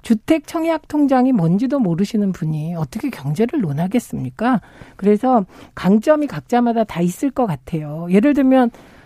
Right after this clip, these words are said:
뭐 사법개혁? 그러면 강점이 있으시겠죠. 그래서 오늘 경제와 관련하여서는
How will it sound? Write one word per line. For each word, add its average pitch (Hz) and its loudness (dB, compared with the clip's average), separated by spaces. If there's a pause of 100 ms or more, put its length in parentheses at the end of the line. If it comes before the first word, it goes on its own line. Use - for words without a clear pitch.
(120)
뭐 214 4
사법개혁? 302 2
그러면 285 2
강점이 214 0
있으시겠죠. 190 -6
그래서 208 2 (580)
오늘 269 4
경제와 233 2
관련하여서는 208 0